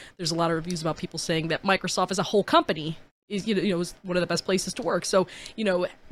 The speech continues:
being bought out by a company that already has that kind of workplace culture, you can imagine they'll do some type of, you know, implement some type of changes that'll make it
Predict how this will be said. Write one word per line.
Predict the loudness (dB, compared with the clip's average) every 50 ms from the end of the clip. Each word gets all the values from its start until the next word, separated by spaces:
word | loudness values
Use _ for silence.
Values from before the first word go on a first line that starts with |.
| -10 -4
being | -2 0 0 2
bought | 2 2 2 2
out | 2 2 2
by | 0 -2
a | -2
company | -2 -2 -2 -2 -2 -2 -2
that | 0 0 0
already | 2 0 0 0
has | 0 0 0 0
that | 0 0 0
kind | 0 0
of | 0 -2 -4
workplace | -4 -4 -4 -4 -4 -4 -4 -2
culture, | 0 0 0 0 2 0 0
you | 0 -2 -4 -2
can | 0 0
imagine | 0 2 2 2 2 2 2 2
they'll | 2 2 0
do | 0 -2 -2
some | -2 -2 -4 -2
type | 0 0 0 0
of, | 0 -6 -10 -10 -16 -20 _ _
you | -2 0
know, | 0 0 -2 -6 -16 -18 -10 -6
implement | -4 -2 0 2 2 2 2 0
some | 0 0
type | 0 0 -2
of | -2 -2
changes | 0 0 0 2 0 0
that'll | 0 0 0 0
make | 0 0 2 0
it | 0